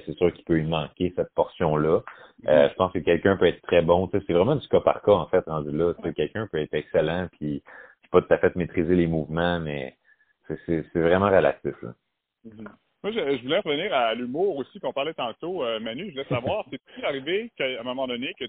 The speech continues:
Speaker 3: t'as fait quelque chose, t'as publié quelque chose, partagé, ou en conférence, peu importe, puis que tu as fait, « Oh my God, là, je suis allé trop loin. »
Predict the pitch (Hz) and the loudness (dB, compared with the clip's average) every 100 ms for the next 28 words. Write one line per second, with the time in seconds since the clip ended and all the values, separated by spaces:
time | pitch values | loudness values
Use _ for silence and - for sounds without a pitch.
0 | - 120 - - 240 - _ 165 - 143 | -6 -6 -4 -8 -8 -10 _ -10 -8 -8
1 | 131 - 175 165 190 185 - 135 139 185 | -8 -10 -12 -10 -8 -10 -6 -6 -6 -10
2 | - 170 127 127 156 - _ _ _ _ | -8 -8 -4 -4 -6 -12 _ _ _ _
3 | - 160 143 - 143 180 127 139 - 165 | -10 0 0 0 -2 0 0 -2 -4 -6
4 | 135 147 180 - 165 - 151 - 139 185 | -4 -4 -4 -10 -10 -4 -6 -4 -4 -4
5 | - _ 180 185 185 190 190 147 139 131 | -6 _ -6 -2 0 -2 -4 -4 -4 -2
6 | 147 147 143 143 135 131 120 117 110 | -2 -2 -4 -6 -8 -8 -10 -10 -12